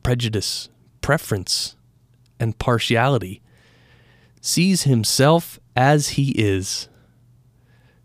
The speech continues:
sees others as they are, sees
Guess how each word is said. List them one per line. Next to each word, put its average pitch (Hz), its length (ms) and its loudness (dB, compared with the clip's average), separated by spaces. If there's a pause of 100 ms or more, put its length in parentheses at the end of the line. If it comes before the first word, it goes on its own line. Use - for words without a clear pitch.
sees 151 520 0
others 127 560 4 (100)
as 120 280 2
they 117 160 2
are, 120 400 -2 (1600)
sees 151 480 2